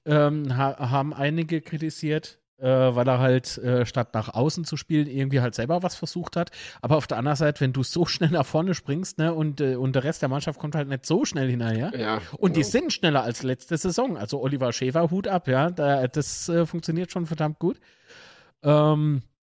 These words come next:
Speaker 1: und, äh, ach, guck mal, wie goldig Drittligist im Chat. Das ist aber schön für dich. Ähm, <laughs> also, <laughs> Grüß nach Luost. Ähm, <laughs> ah, wobei, die, die waren auch,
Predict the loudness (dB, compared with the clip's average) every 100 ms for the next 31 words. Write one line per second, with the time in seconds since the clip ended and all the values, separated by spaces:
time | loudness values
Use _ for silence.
0 | _ _ _ _ _ _ _ _ -20 -16
1 | 0 4 4 6 6 6 6 4 2 -2
2 | -20 _ _ _ _ _ -2 -2 2 2
3 | 2 2 0 0 -2 -2 -4 -4 -2 -4
4 | -4 -6 -4 -6 -6 -10 -6 -4 -4 -4
5 | -4 -4 -4 -8 -12 -20 _ -20 -20 -8
6 | 0 2 4 2 0 0 0 0 0 -2
7 | -4 -2 -4 -6 -6 -8 -4 0 0 2
8 | 0 2 2 0 -6 -18 -20 -18 -14 -8
9 | 2 4 6 4 2 0 -2 -4 -10 -20
10 | _ _ _ _ _ _ _ _ _ _
11 | _ _ -8 -4 -4 -4 -6 -6 -8 -8
12 | -4 -2 0 -2 -2 -2